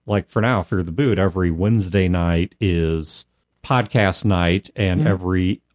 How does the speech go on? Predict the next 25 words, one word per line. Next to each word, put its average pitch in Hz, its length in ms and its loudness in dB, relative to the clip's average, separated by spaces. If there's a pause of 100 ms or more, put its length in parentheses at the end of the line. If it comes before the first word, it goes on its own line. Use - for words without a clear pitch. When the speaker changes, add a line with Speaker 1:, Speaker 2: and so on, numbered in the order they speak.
Speaker 1:
other 123 380 0
Thursday 95 540 2
night 85 300 2
is 85 100 -2
Skies 92 300 0
of 87 80 -6
Glass 110 420 0
night. 80 380 -4 (420)
And 107 200 0
so 98 260 2
it 104 120 0
gets 92 320 -2 (160)
fairly 104 400 2
easy 90 240 2
to 82 80 2
remember. 85 500 0
Now, 90 120 0
I 92 80 2
do 110 200 0
still 135 200 -2
have 110 160 2
it 90 60 0
on 80 120 -2
my 76 120 -8
calendar 80 680 -4